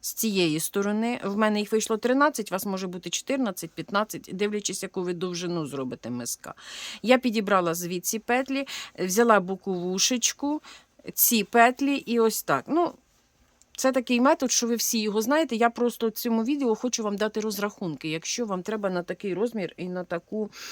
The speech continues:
е, пряжу. М, такі шкарпетки. Заради того, щоб з-, дати вам розрахунки, я почала, е, вам записувати це відео. Ви пров'язали чотири рядочка цієї боковушечки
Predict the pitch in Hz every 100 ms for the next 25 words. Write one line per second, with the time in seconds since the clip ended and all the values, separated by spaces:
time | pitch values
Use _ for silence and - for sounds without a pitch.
0 | - - - - 185 180 180 180 175 170
1 | 175 170 - 196 165 151 143 127 - _
2 | _ _ _ _ _ - 147 135 117 101
3 | 107 196 - 196 - 180 139 107 - -
4 | 185 226 226 185 - 208 180 - 170 175
5 | 170 185 180 170 170 165 170 185 - 302
6 | 262 160 202 190 - 170 175 165 - 151
7 | 170 170 156 160 - 147 120 - 139 139
8 | 117 - - - - - 214 320 277 240
9 | 214 190 180 175 - 226 285 277 240 208
10 | 185 - 180 - 240 233 202 208 208 170
11 | 160 - - - 254